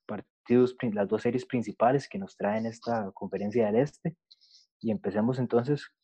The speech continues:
¿qué mejor serie que los Boston Celtics contra los Philadelphia seventy-sixers, Alejandro?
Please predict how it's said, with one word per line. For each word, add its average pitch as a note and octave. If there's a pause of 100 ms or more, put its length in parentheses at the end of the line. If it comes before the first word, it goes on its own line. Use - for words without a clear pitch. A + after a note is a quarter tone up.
¿qué A2
mejor B2
serie C3+
que G#2+
los G2
Boston A#2+
Celtics -
contra C3
los B2+
Philadelphia G2+
seventy-sixers, G2+
Alejandro? A2